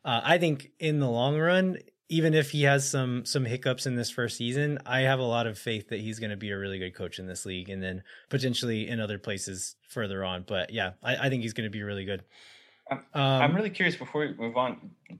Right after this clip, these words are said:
Speaker 2: Jeremiah, you said, "I think it's got, like, a two-season window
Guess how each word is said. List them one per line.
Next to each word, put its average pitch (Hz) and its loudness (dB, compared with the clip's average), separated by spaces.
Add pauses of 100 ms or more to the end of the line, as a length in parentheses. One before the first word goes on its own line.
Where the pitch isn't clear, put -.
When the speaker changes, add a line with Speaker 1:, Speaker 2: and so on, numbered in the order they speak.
(220)
Speaker 2:
Jeremiah, 127 6
you 110 6
said, 107 4 (100)
"I 110 6
think 117 0
it's - 0
got, 104 6
like, 98 4
a 98 -8
two-season 107 -2
window 104 4